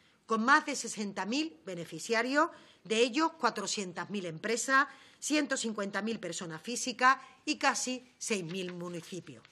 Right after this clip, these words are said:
En diciembre pasado presentamos la solicitud del cuarto desembolso, que conlleva también una, eh, eh, transferencia de diez mil veintiún millones, cuya evaluación se prevé en los próximos meses.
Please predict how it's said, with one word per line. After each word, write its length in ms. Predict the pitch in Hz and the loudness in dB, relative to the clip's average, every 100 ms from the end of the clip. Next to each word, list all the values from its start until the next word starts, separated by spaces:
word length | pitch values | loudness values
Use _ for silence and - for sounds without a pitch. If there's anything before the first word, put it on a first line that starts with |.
| _ _ _ - - - - - - | _ _ _ -20 -20 -20 -20 -20 -6
En 120 | - 240 | -2 0
diciembre 440 | 233 302 294 285 | 2 2 2 2
pasado 500 | 240 214 277 294 339 | 0 4 6 6 4
presentamos 560 | 240 208 214 233 226 220 | 2 -2 0 2 4 2
la 120 | 196 | 0
solicitud 640 | 202 180 175 190 294 359 - - - | -4 -6 -8 0 2 2 -2 -20 -8
del 180 | 208 202 | -6 2
cuarto 320 | 240 220 202 | 2 2 -2
desembolso, 800 | 170 - 175 214 240 - 294 302 - _ | -8 -8 -2 0 0 0 -2 -2 -16 _
que 140 | 285 | 0
conlleva 680 | 285 240 226 254 262 269 262 - - | 2 2 4 6 8 8 6 -10 -8
también 500 | 208 185 214 240 247 | -6 -4 2 2 2
una, 380 | 226 220 196 156 | -2 -2 0 -2
eh, 320 | - 190 175 - | -6 -6 -6 -6
eh, 240 | 185 170 165 | -8 -8 0
transferencia 760 | 262 269 214 214 214 233 220 - - | 0 2 -2 -2 2 2 2 -2 -20
de 180 | - 208 | -2 0
diez 200 | 185 208 | 2 0
mil 240 | 208 311 226 | 4 4 2
veintiún 440 | 185 175 185 190 | -4 -8 -8 -8
millones, 500 | 175 165 233 254 269 - - _ | -6 0 0 0 -2 -8 -20 _
cuya 260 | - 311 302 | 2 4 4
evaluación 640 | 240 202 180 - 247 247 - - | 2 0 -2 2 2 2 -4 -14
se 200 | - 294 | -4 0
prevé 440 | 285 233 208 214 214 | 0 0 0 -4 -6
en 160 | 202 190 | -8 -8
los 80 | |
próximos 440 | 180 196 175 175 165 | -6 -6 -6 -6 -6
meses. 360 | 175 160 - | -6 -8 -10